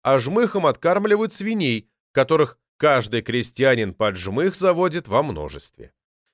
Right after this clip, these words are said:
В тысяча восемьсот шестидесятом году в Алексеевке и окрестностях работает уже около ста двадцати маслобоин, дававших в сумме девятьсот тысяч пудов продукта, а один только экспорт русского масла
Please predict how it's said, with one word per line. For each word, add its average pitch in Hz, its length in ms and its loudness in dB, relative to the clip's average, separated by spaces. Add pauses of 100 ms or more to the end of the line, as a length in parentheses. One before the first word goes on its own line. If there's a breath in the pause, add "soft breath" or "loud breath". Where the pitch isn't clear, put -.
(120)
В - 40 -20
тысяча 127 340 -4
восемьсот 123 420 -2
шестидесятом 117 880 -4
году 117 320 0
в 110 60 -2
Алексеевке 107 720 -4 (140)
и 117 80 -4
окрестностях 120 840 -4 (160)
работает 156 580 0
уже 151 240 -2
около 175 360 0
ста 165 300 0
двадцати 160 480 -4
маслобоин, 135 720 -2 (300)
дававших 123 560 0
в - 60 -20
сумме 180 420 -2 (240)
девятьсот 127 680 -4
тысяч 151 380 -8
пудов 113 400 -4
продукта, 120 640 -4 (300)
а 113 160 0
один 117 240 -2
только 131 420 -2
экспорт 139 600 -2
русского 120 580 -2
масла 170 600 -2